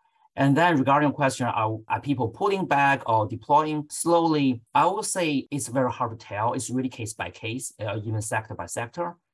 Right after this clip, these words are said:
I think some of the sectors are probably felt a little bit harder by the current situation. So for example, if you look at the public market, there are certain sectors, their stock, uh, drop much faster than some of the others, right? If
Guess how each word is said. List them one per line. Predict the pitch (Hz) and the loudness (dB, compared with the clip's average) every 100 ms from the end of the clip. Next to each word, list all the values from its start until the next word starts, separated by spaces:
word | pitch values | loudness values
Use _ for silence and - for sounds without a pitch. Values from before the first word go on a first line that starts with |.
| _ _ _ | _ _ _
I | 117 | -6
think | 113 135 | 0 0
some | 123 196 196 | 2 0 2
of | |
the | 151 | 0
sectors | - 127 113 120 117 | -2 -4 -2 -4 -2
are | 110 | -4
probably | - 113 113 117 107 95 | 0 0 0 -2 -4 -8
felt | - 135 123 120 | -6 0 0 0
a | |
little | 117 107 | -4 -4
bit | |
harder | 107 123 131 147 165 175 _ _ _ | -2 2 2 2 0 -4 _ _ _
by | 117 | -4
the | 113 | -2
current | 123 117 | -2 -4
situation. | 110 117 127 127 151 | -6 -8 -6 -4 -4
So | 147 | -4
for | 117 123 | -2 -2
example, | 110 107 113 | 0 -4 -4
if | 127 | -6
you | 123 | -4
look | 120 127 | -4 -4
at | 123 107 101 | -2 -2 -4
the | 104 - _ _ | -8 -8 _ _
public | - 143 92 | 0 0 -4
market, | 92 92 87 80 _ _ | -6 -6 -10 -16 _ _
there | 127 | -8
are | |
certain | 120 160 160 | -2 -2 0
sectors, | 147 143 127 - 110 98 92 - | 0 0 0 -4 -6 -6 -10 -16
their | 127 135 | -2 -2
stock, | 131 - 113 110 - - | 0 2 2 0 -8 -12
uh, | 104 95 | -12 -2
drop | 127 107 | -2 0
much | 113 117 | -2 -2
faster | - 135 127 - 95 | 0 0 0 -4 -8
than | 101 | -8
some | 92 101 | -6 -6
of | |
the | 90 101 | -6 -2
others, | 123 101 - - | -2 -2 -12 -18
right? | 123 - | -20 -10
If | 165 196 | -8 -8